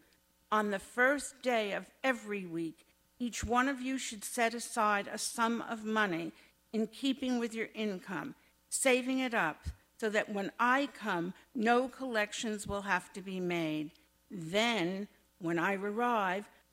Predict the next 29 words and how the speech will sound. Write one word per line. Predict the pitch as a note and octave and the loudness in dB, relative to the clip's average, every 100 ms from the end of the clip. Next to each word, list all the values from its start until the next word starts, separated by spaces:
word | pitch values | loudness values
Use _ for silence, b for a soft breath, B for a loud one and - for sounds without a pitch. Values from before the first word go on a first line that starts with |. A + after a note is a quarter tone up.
| _ | _
I | A#3 | -2
will | A#3 B3+ | 0 0
give | G3 C4 G#3+ A3+ | 2 2 2 2
letters | C4 C4+ A3+ A3 A3+ | 4 4 4 0 -2
of | G#3+ | -4
introduction | A#3 G#3+ A3+ G#3+ B3+ B3+ - G3+ | -4 -2 -4 0 0 0 -6 -6
to | F#3 G3 | -8 -6
the | G#3 | -2
men | G#3+ A3 A3+ | 0 2 4
you | A#3 A3+ | 4 4
approve | A3+ - C4 A3+ E3+ E3+ - B B B - | 2 0 2 2 0 -2 -8 B B B 2
and | A3 | 2
send | - - B3+ A#3 | 2 0 2 2
them | G3+ G3 | 2 0
with | G3 F#3+ | -2 -2
your | G3+ | -4
group's | F#3 G3 F3 - - - - | -4 -6 -8 -10 -12 -14 -6
gifts | A#3 G3 - | -2 -2 -4
to | - G#3+ | -10 -10
Jerusalem. | F3+ F#3+ F#3 F3+ E3+ E3 D3+ D#3+ - _ _ _ _ _ _ _ _ _ _ | -6 -6 -4 -4 -4 -4 -4 -8 -14 _ _ _ _ _ _ _ _ _ _
If | C4+ C#4 | -4 -2
it | D#4+ | -2
seems | - D#4 D4+ C#4 | 0 4 6 4
advisable | C#4 G#3+ G#3 A#3 C4+ C4 A#3 G#3+ F3+ | 0 -2 0 2 2 0 -4 -4 -8
for | - G3+ | -6 -2
me | G3 G3+ G3+ | 0 0 -2
to | A3 | -6
go | F#3+ G3+ F#3+ | -2 -2 0
also, | - A3+ A3 - F#3+ F3+ | 2 2 2 -2 -4 -4